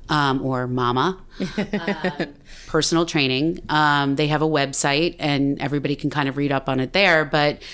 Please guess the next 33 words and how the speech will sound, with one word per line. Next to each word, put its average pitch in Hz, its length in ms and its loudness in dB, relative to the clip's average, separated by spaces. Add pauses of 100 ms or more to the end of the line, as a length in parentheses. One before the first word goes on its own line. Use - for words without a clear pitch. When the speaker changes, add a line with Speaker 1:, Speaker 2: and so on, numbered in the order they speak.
(480)
Speaker 1:
essentially, 202 720 4
it's 165 140 2
a 165 40 -2
combination 165 640 2
of 139 160 0
fasting. 165 920 0
So 151 240 0
I 139 520 0
basically 139 420 -2
stop - 520 0 (440)
my 135 520 2 (100)
meals 143 440 0
at 131 120 -4
eight - 220 -4
P 156 180 0
M 165 380 0 (400)
and 143 160 2
then 139 80 2
I 135 100 0
start 135 340 0
at 127 120 -6
noon. 139 480 0 (180)
Speaker 2:
Okay. 147 340 -4
Speaker 1:
And 156 160 2
it's - 220 0
eating 151 380 2
all 147 240 2
clean 165 420 2
eating, 147 640 0 (120)
so - 200 0
no 139 180 2
preservatives. 143 1000 0
It's, - 480 -2